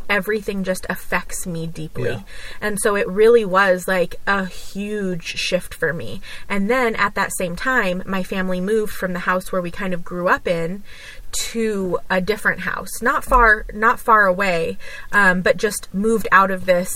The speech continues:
Speaker 1: you know, house that we had all of our childhood memories in to a new home. So a lot of changes were going on at this time. And, um, so Gram Gram and Papa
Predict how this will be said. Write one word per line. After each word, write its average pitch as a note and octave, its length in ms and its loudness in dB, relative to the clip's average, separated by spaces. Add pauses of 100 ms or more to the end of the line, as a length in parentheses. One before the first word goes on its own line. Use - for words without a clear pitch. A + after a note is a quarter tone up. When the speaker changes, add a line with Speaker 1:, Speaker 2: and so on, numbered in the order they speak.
(380)
Speaker 1:
you G3+ 120 -2
know, F3 340 2
house F#3+ 320 2
that F3 160 2 (100)
we G3 320 0
had F#3+ 300 2 (480)
all G3+ 180 2
of G#3+ 80 2
our A3 120 6
childhood A3 380 2
memories A3 360 0
in F3 260 -2 (340)
to A#3 220 2
a G#3 60 2
new F#3 180 0
home. F#3 340 -2 (200)
So B3 160 6
a A3+ 40 8
lot C#4 340 8
of C4+ 80 8
changes G#3 320 0
were F3+ 100 -2
going F3 240 0
on E3 120 0
at E3 100 -2
this E3 140 -2
time. E3+ 380 0 (380)
And, G3+ 320 0
um, F#3+ 220 4
so F#3 160 0
Gram F#3 240 2
Gram A3 120 2
and A3 80 -2
Papa G#3 300 -2